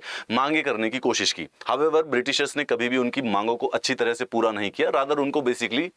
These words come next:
प्लेकेट करते रहे। अब मॉडरेट्स के जो जितने भी सिस्टम थे, जितने भी तरीके थे, क्योंकि वो फेल हो गए, that was one of the main reason जिसकी वजह से मिलिटेंट नेशनलिज्म ग्रो करता है। And very importantly, there is a one important person,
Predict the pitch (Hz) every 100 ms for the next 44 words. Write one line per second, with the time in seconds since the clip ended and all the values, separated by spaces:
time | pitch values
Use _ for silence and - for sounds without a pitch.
0 | _ _ 147 151 151 185 - 113 95 95
1 | 82 - - - - - - - 170 147
2 | 170 220 277 - - - 220 175 196 139
3 | 120 160 180 196 - 143 - 170 156 139
4 | 127 147 156 120 113 104 131 107 - 139
5 | 165 160 - 147 151 113 90 76 - 120
6 | 143 156 139 156 156 123 131 151 131 -
7 | 110 123 139 120 131 113 110 131 113 113
8 | 113 127 127 104 - 113 110 117 110 104
9 | 95 80 78 65 _ - - - 127 127
10 | 190 226 190 156 151 147 135 208 131 135
11 | 143 131 151 151 - 123 131 127 139 135
12 | 113 131 160